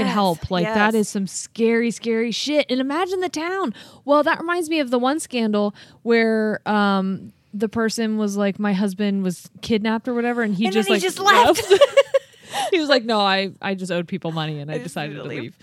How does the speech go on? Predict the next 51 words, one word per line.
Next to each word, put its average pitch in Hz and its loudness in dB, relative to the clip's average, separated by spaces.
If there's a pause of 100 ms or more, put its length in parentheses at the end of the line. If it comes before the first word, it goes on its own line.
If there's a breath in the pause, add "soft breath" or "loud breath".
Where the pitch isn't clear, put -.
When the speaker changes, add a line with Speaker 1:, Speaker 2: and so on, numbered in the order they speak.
Speaker 1:
Yeah, 330 -2
but 370 -2
this 415 -2
person 415 -4
was 311 -8
just 311 -10
like, 269 -4
"Oh, 240 -2
he 247 -8
broke 214 -4
up 208 -6
with 190 -12
me, 185 -12
and 180 -12
so 208 -12
I'm 180 -10
gonna 185 -14
stab 330 0
myself." 339 -4
And, 226 -10 (320 loud breath)
and 349 -4
also, 403 0
do 302 -8
you 302 -2
wanna 359 -2
be 254 -8
with 285 -8
someone 294 -8
if 240 -10
you 220 -8
know 214 -2
they're 214 -4
only 208 -6
with 196 -8
you 233 -10
'cause 226 -14
you 175 -16
stabbed 185 -8
yourself? 214 -14
Speaker 2:
Well, 381 -4
also, 349 0
Speaker 1:
<laughs> - -
Speaker 2:
the 247 -2
Speaker 1:
Or 254 4
Speaker 2:
other 403 8
Speaker 1:
'cause 466 2
you 285 4
Speaker 2:
thing 294 2
Speaker 1:
got 233 4
Speaker 2:
is, 254 4
Speaker 1:
stabbed. 208 -2